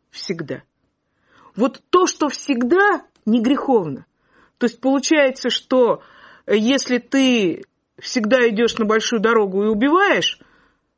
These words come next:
в девять часов утра, то по представлению Кабанихи это не грех,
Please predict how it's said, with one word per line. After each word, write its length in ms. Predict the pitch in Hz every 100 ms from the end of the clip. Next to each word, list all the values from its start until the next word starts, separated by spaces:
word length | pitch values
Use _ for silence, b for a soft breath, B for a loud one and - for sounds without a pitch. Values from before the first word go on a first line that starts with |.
| _ _ _ _ _ _ _ _ _ -
в 80 | 180
девять 260 | 214 185
часов 260 | - 196 -
утра, 340 | 190 151 139 _ _ _ _ _ -
то 100 | 247
по 100 | 247
представлению 640 | 269 - 294 302 311 294
Кабанихи 580 | 285 302 392 359 262 240
это 120 | 254
не 120 | 285
грех, 460 | 254 240 151 -